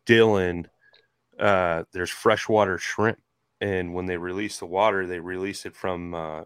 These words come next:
kinda, like, the bottom of the reservoir. So those shrimp come into that creek system or river system, I should say, and those fish just gorge on 'em. So they get huge. It's a huge blue ribbon stream out there, man. And I've fished it a couple times and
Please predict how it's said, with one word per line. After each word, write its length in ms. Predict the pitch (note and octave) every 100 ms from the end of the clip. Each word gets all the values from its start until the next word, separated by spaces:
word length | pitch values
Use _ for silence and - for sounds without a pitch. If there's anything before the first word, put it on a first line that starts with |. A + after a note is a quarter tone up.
| -
kinda, 240 | G2+ F#2+
like, 220 | E2+ E2+
the 60 | E2
bottom 380 | D#2+ F2+ G#2 F#2
of 60 |
the 80 | E2
reservoir. 520 | E2 E2+ E2 E2 D#2+ D#2+
So 160 | G2
those 200 | F2 D#2+
shrimp 440 | - - G#2 A#2 _
come 240 | - F#2+ F2
into 180 | F2
that 300 | E2 E2 E2
creek 400 | - - G#2+ -
system 580 | - - F#2+ - E2+ E2 _ - - _
or 140 | F#2+ F2
river 320 | G#2+ G2 F2+
system, 360 | - F2 F#2
I 100 | E2
should 280 | D#2+ F2+ E2
say, 360 | - F2 E2+ - _ - - - -
and 180 | G2 F#2
those 180 | D#2+
fish 460 | - - A2 G2 -
just 280 | F2+ - -
gorge 360 | G2+ F#2+ G#2
on 160 | F2+ D2+
'em. 120 | D2
So 120 | - G2
they 120 | G2
get 180 | F2+ -
huge. 600 | _ - A#2+ G#2+ D#2+ D#2
It's 160 | F2 -
a 180 | E2 D#2
huge 500 | - - A#2 F#2 -
blue 400 | F2 F#2+ G2 F#2+
ribbon 580 | F2+ F#2 F2 F2 E2+ E2
stream 580 | - - F#2 F#2 E2+ E2
out 220 | D#2 D2+
there, 200 | D#2+ D2+
man. 300 | D#2 D#2 D#2
And 180 | D2 D2 _ - - - _
I've 160 | - F#2+
fished 320 | - G2+ -
it 120 | F#2 D#2
a 40 |
couple 320 | - F2+ F2
times 420 | - D#2+ D#2 D#2 D#2+
and 200 | D2